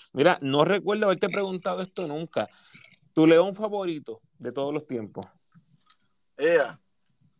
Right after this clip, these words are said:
Speaker 2: <laughs> Esa es complicada, este...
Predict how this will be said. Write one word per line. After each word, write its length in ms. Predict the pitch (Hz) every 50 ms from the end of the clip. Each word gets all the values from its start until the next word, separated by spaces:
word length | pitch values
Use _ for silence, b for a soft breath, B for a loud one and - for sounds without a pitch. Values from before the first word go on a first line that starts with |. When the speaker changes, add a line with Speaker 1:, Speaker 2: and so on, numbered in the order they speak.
| _ - - - - _ _ _
Speaker 2:
<laughs> 640 | - 127 123 - - - - - 180 160 - - -
Esa 420 | 170 151 - _ - - 147 - -
es 120 | 151 143 -
complicada, 1040 | - - - - - 160 156 147 139 135 151 160 165 160 156 147 143 139 135 135 131
este... 880 | 131 127 - _ - 135 135 131 135 131 131 127 123 123 123 120 113 113